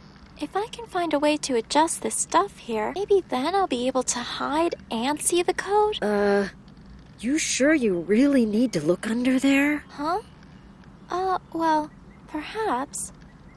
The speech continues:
Speaker 1: But I think it's a good idea, Ben. Let's give it a shot.
Speaker 2: Uh, uh,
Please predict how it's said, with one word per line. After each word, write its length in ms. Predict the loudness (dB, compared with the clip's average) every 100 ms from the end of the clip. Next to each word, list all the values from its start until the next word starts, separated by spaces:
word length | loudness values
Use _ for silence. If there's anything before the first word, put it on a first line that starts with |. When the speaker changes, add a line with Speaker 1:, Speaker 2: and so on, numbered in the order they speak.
| -20 -12 -4
Speaker 1:
But 220 | -4 -4 -12 -20 -20 -14 -8
I 140 | -6
think 260 | -6 -8 -6
it's 160 | -4
a 60 | -4
good 180 | -2 0
idea, 480 | 0 -2 0 2 2
Ben. 300 | 0 -4 -6 -10 -20 -6
Let's 220 | -4 -2
give 180 | 0 2
it 120 | 2
a 40 | 0
shot. 560 | 0 2 2 0 -4
Speaker 2:
Uh, 520 | -2 0 2 2 0 -2 -8 -18 -20 -20 -20 -18 -10
uh, 420 | -6 -4 -4 -6